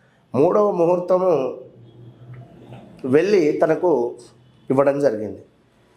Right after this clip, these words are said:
వారి కూతురి కోసము చేసినటువంటి ఒక ఇరవై లక్షల అప్పు, మెడికల్ సీట్,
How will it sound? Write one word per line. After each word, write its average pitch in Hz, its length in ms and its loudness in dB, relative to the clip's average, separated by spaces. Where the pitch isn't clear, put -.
వారి 175 180 2
కూతురి 220 460 0
కోసము 208 440 0
చేసినటువంటి 185 560 0
ఒక 180 100 -4
ఇరవై 165 240 2
లక్షల 165 300 -2
అప్పు, 143 640 -2
మెడికల్ 151 400 0
సీట్, 165 320 -2